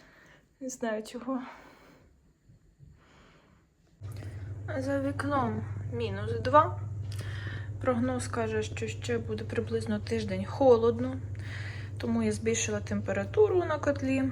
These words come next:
От чоловік, коли вранці виводить, каже, прям дуже морозно. Ще духовка працює, то, знаєте, теж тепла додає. Готувала на обід, ох,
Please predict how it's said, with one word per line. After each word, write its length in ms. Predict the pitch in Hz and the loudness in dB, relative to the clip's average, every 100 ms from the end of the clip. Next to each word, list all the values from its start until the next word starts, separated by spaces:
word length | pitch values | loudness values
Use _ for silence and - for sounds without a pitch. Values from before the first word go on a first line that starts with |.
| - - - - - 277 262 | -2 -8 -8 -8 -6 -4 -4
От 200 | 254 - | -4 -4
чоловік, 380 | - 247 240 247 | -4 -2 0 0
коли 240 | 247 240 226 | 2 4 6
вранці 380 | 226 226 220 | 6 4 4
виводить, 480 | 226 220 233 240 214 | 2 2 2 0 -2
каже, 260 | - 214 107 | -2 -2 -2
прям 280 | 214 202 196 | 0 0 0
дуже 260 | 185 175 | 0 -2
морозно. 520 | 175 175 185 185 196 196 - - - - - - | -4 -4 -4 -4 -4 -4 -8 -10 -10 -10 -10 -6
Ще 180 | - | 0
духовка 480 | 240 214 277 285 262 | 0 6 8 8 6
працює, 380 | 254 214 208 214 | 2 -2 4 4
то, 140 | 202 | 4
знаєте, 300 | 208 214 214 | 0 0 0
теж 240 | 208 190 190 | 0 0 -2
тепла 380 | - 185 190 190 | -4 0 2 2
додає. 420 | 185 196 220 254 | 2 0 2 2
Готувала 500 | 214 202 220 220 208 | 0 0 4 6 6
на 160 | 202 | 6
обід, 420 | 208 196 208 202 - - - - - - - - - - | 4 4 2 0 -6 -8 -10 -12 -12 -12 -12 -12 -12 -2
ох, 420 | 233 262 - - | 4 4 2 -4